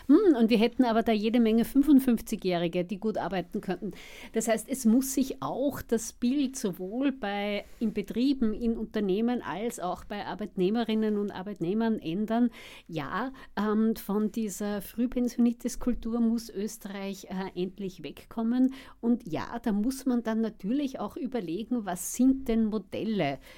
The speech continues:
für Menschen, die nicht mehr zwanzig sind, wie kann man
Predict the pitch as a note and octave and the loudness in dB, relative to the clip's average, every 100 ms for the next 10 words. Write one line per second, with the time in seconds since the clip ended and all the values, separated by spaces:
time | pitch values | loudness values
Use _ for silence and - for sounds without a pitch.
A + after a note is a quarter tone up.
0 | - - A3+ G#3+ F3 G3 - - G3 G#3+ | -20 0 2 2 0 -2 -4 -4 -4 -2
1 | G#3 G3+ B3 A#3 A#3+ A#3 A3 - F3 F#3+ | -2 0 4 4 4 -2 -2 -4 -8 -6
2 | - A#3 - G#3+ G#3+ G3 G#3 - F#3 F#3+ | -6 -8 -4 -4 -2 -4 -8 -8 -6 -2
3 | G3+ G3+ | 0 2